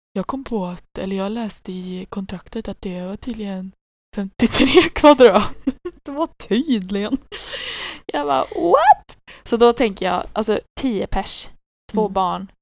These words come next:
Speaker 1: tre, två katter och en mellanstor hund som är hyperaktiv som in i skutan.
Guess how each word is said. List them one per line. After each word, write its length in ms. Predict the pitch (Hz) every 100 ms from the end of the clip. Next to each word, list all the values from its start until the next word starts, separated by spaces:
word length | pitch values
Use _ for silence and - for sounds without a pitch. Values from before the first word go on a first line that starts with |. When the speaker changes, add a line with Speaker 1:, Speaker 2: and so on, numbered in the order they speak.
| _ -
Speaker 1:
tre, 320 | - 220 190 - _ _ _ -
två 120 | 233
katter 420 | 226 214 - 180 -
och 160 | 185 -
en 240 | 185 180 208 _ _ _ 196
mellanstor 680 | 196 175 175 170 - 185 180
hund 260 | 190 180
som 280 | 175 175 - -
är 180 | 180 -
hyperaktiv 720 | - 185 - 185 175 - 185
som 260 | - 185 -
in 200 | 185 180
i 200 | 180 - _ _ _ _ _ _ - - _
skutan. 760 | - - 190 - 175 175 190